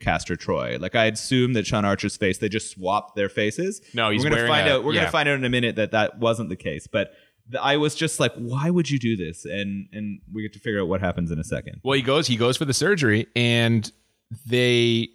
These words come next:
Speaker 2: yeah, they put his face on top of, like, a plastic thing that is, like, attaches to the skull, and it, it, it connects somehow and feeds into the nervous system
Speaker 1: This
Speaker 2: or
Speaker 1: is
Speaker 2: the
Speaker 1: where I wrote
Speaker 2: nerves.
Speaker 1: down the science fiction was brutal. Like, I didn't like that aspect. The only part of it that I,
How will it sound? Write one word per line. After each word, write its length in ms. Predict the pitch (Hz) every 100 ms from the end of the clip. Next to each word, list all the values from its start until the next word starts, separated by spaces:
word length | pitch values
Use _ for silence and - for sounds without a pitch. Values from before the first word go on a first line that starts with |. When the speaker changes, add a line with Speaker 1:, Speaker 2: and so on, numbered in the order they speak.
| _
Speaker 2:
yeah, 240 | 127 143 95
they 100 | 98
put 240 | - 147
his 200 | 127 143
face 300 | - 123 123 -
on 160 | 117
top 240 | 110 117 120
of, 140 | 117
like, 100 | 113
a 80 | 104
plastic 800 | - - 120 123 - 123 - - _ _ _ _ _ _ _ _ _
thing 160 | 127 117
that 140 | 113 -
is, 160 | 113 -
like, 80 | 107
attaches 400 | - 120 123 123
to 60 | 117
the 80 |
skull, 540 | 101 - 127 120 117 - - _
and 100 | 113
it, 220 | 120 - _ _
it, 140 | 127 123 -
it 140 | -
connects 420 | - - 113 123 -
somehow 560 | 147 127 139 123 123
and 140 | 110 101
feeds 300 | 143 135 117
into 200 | 120 117
the 180 | 101
nervous 540 | 95 101 104 110 120 110
system 340 | - 120 131
Speaker 1:
This 100 | 175
Speaker 2:
or 40 | 226
Speaker 1:
is 60 | 202
Speaker 2:
the 40 |
Speaker 1:
where 100 | 185
I 20 | 156
wrote 100 | 139
Speaker 2:
nerves. 100 | 120
Speaker 1:
down 160 | 131
the 60 | 127
science 280 | 127 117 113
fiction 320 | 120 - 113
was 120 | 101
brutal. 380 | - 104 87 73
Like, 140 | 90 123
I 60 |
didn't 240 | 131 147 131
like 480 | 120 117 117 -
that 200 | 120 120
aspect. 440 | - 113 - 170 170
The 100 | 151
only 220 | 151 196
part 220 | 226 175
of 80 | 165
it 80 | 151
that 100 | 120
I, 140 | 120